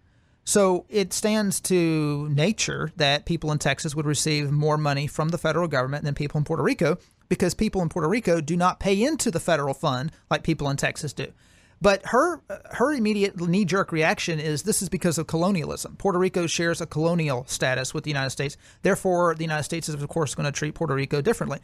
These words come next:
But because Puerto Rico is not a state, of course the American government is gonna treat Puerto Rico differently.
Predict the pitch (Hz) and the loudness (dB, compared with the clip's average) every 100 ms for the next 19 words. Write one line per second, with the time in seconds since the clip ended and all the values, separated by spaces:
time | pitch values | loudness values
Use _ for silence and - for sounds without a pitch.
0 | - _ - 208 190 185 170 - - 202 | -16 _ 0 0 2 0 2 0 0 0
1 | 202 190 175 151 165 135 - - 208 - | 2 0 -2 -2 -2 -2 -2 0 0 0
2 | - - - - 226 226 - - _ _ | -6 -12 -12 -2 0 0 -4 -14 _ _
3 | - 175 175 170 160 160 151 151 147 143 | -6 -2 2 2 0 0 0 0 -2 -6
4 | 170 143 156 - 160 135 131 135 139 - | -6 -4 -4 -4 -2 -2 -2 -4 -4 -8
5 | - | -10